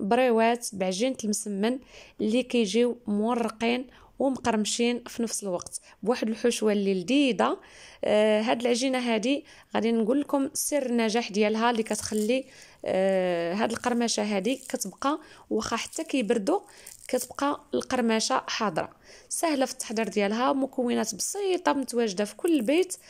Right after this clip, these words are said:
ولكن النتيجه رائعه. فخليكم معنا باش نتعرفوا ان شاء الله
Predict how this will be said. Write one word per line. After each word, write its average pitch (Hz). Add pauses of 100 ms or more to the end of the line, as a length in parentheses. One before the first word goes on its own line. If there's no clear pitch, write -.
(200)
ولكن 262
النتيجه 247 (120)
رائعه. 220 (380)
فخليكم 277
معنا 226
باش 220
نتعرفوا 208
ان 226
شاء 226
الله 254